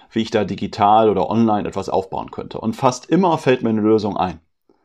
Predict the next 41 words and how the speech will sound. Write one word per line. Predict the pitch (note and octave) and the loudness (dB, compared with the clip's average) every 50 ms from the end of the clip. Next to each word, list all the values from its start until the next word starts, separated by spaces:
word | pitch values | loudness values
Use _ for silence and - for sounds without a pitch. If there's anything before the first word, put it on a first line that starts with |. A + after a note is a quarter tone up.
| _ _ - - - | _ _ -20 -18 -10
Aber | - - A#2 A#2+ | -2 2 4 4
es | A#2+ - - | 4 4 4
gibt | E3 E3+ E3+ - - - | 2 2 2 0 2 4
auch | D#3 D#3 D3+ D3+ | 6 6 4 2
immer | - C3+ C#3 C#3+ C3+ | 0 0 2 4 4
mal | C3+ B2+ A#2 | 4 4 2
wieder | B2 A#2+ B2 A#2 G2+ | 2 4 4 4 4
Branchen, | A2 G2+ G#2+ A2 A#2 A2+ A2 A2+ G2+ - | 2 2 2 2 2 0 -2 -4 -2 0
wo | G2+ G2+ G2 F#2 - | 0 0 0 -2 -6
das | - F#2+ F#2 - | -10 -10 -10 -8
für | - - G#2+ | -6 -6 -4
mich | G2+ G2+ - - | -4 -4 -6 -6
einfach | G2 - G2+ F#2 - | -6 -6 -6 -8 -8
schwierig | - - G#2+ G2 F#2 E2+ - - | -4 -4 -2 -2 -2 -6 -10 -12
ist. | - - | -10 -6
Nehmen | G#2 G#2 G#2 | -4 -2 -2
wir | G2+ | -2
mal | G2+ - | -2 -2
zum | - G#2+ | -2 -2
Beispiel | G2+ G2 - - | -4 -4 -4 -4
die | G#2+ G2+ | -4 0
Reisebranche. | F#2+ F#2+ G2+ G#2+ G#2+ G2+ F2 E2+ E2+ D#2+ E2 F2 E2+ E2 | 2 2 2 2 2 0 -2 -4 -6 -6 -6 -6 -6 -6
Wenn | E2+ F#2 | -6 -6
jetzt, | F#2 F2+ - - _ - | -6 -8 -10 -14 _ -8
wenn | - G2+ G2 | -6 -6 -4
ich | F#2+ | -4
jetzt | G#2+ G2 - | -4 -4 -4
ein | G#2 | -2
Reisebüro | G2 F2+ F#2+ A2+ A#2 B2 G#2+ A2 G2+ A2+ A2 G#2 | 0 2 2 2 2 0 -2 0 2 2 2 2
habe, | G#2+ G#2 G#2 G2+ G#2+ G#2 G#2 - _ _ - - _ _ _ _ _ _ _ _ _ _ - | 4 2 2 2 2 0 -2 -6 _ _ -20 -20 _ _ _ _ _ _ _ _ _ _ -4
ist | A#2 A#2+ A#2+ | -4 -2 -2
es | B2+ B2 - - | -4 -4 -4 -4
einfach | - F#2+ G#2 A#2 - A#2+ G#2+ - | -4 -4 -4 -2 -4 -4 -4 -4
ein | G#2+ G2 | -2 -4
bisschen | A2 G#2+ - - G2+ F#2+ | -4 -4 -4 -4 -6 -6
schwieriger, | - - - G#2+ G#2+ A2 A2+ F#2+ G2+ F#2+ F#2+ | -6 -6 -4 -2 0 0 0 0 0 0 0
da | F#2 F2+ F#2+ F#2+ | 0 2 2 2
jetzt | G2 G2 F#2+ F#2+ - - | 2 0 0 -2 -6 -12
drauf | - - F#2+ F#2+ - - | -8 -6 -4 -4 -4 -6
zu | - - G2 | -8 -8 -8
reagieren, | C3+ - F#2 F2+ F2+ F2 F#2+ G#2+ A2+ B2+ B2 B2+ B2 B2+ B2 - | -6 -4 -4 -4 -6 -4 -2 0 2 2 4 2 2 0 -2 -4